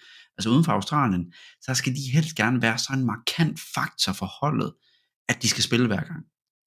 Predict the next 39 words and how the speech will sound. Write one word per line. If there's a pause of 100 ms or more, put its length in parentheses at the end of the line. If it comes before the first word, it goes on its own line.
(160)
Det
var
han
ikke,
så
de
var
meget
skuffet
over
ham. (840)
Og
han
blev
mere
kendt
som
bare
ham
her,
Soppen
her.
I
starten
var
de
meget
imponeret,
og
så
faldt
det
sådan
lige
så
stille
hen
over
sæsonen.